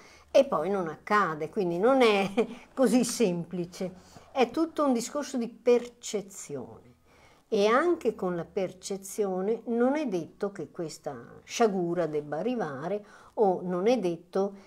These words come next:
che ci sia una malattia, come nel caso che ho citato prima. Il figlio ha detto alla madre: "Vai a farti una visita", la madre poteva andare, come no, poteva esserci, come no, un problema.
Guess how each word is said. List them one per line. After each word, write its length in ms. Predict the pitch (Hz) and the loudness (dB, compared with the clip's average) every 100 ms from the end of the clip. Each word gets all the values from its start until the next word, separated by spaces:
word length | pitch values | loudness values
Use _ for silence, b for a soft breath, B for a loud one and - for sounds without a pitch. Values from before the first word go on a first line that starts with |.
| B | B
che 340 | - 196 220 240 | -6 0 0 -2
ci 160 | - 214 | -8 -8
sia 220 | - 175 | -6 -4
una 140 | 160 | -4
malattia, 640 | 160 165 156 - 262 185 - | -6 -8 -8 -2 4 4 4
come 240 | 185 175 | -2 -2
nel 200 | 170 165 | -2 -6
caso 420 | - 180 175 165 | -2 -2 -2 -6
che 140 | - 180 | -6 -6
ho 80 | 175 | -6
citato 480 | 190 170 170 170 | -10 -4 -4 -4
prima. 460 | 165 190 190 156 151 - b b b b _ _ _ _ - | -8 -4 -4 -4 -10 -16 b b b b _ _ _ _ -10
Il 160 | 185 165 | -8 -8
figlio 440 | - 226 202 220 | -4 -2 6 6
ha 40 | |
detto 240 | 202 175 180 | 6 2 0
alla 120 | 185 | 2
madre: 360 | 226 190 190 190 | 2 2 2 2
"Vai 160 | 175 | 0
a 40 | 175 | 0
farti 320 | 185 170 160 | -2 -2 -4
una 160 | 160 | -6
visita", 600 | 160 240 220 151 165 - | -2 0 0 -2 -8 -8
la 100 | 165 | -6
madre 320 | 202 160 160 175 | -4 -4 -4 -6
poteva 340 | 160 - 175 | -8 -6 0
andare, 400 | 220 180 165 202 | 2 2 2 0
come 240 | 196 165 165 | -2 -4 0
no, 300 | 208 196 B B B B | 2 2 B B B B
poteva 440 | 196 185 185 208 | -4 -2 0 2
esserci, 560 | 196 180 - 175 - 160 | 4 2 0 -6 -6 -12
come 300 | - 170 240 | -6 2 4
no, 320 | 202 180 214 - | 4 2 0 -2
un 160 | 170 | -8
problema. 760 | - 170 156 196 202 170 151 147 | -6 -8 0 2 2 0 -4 -12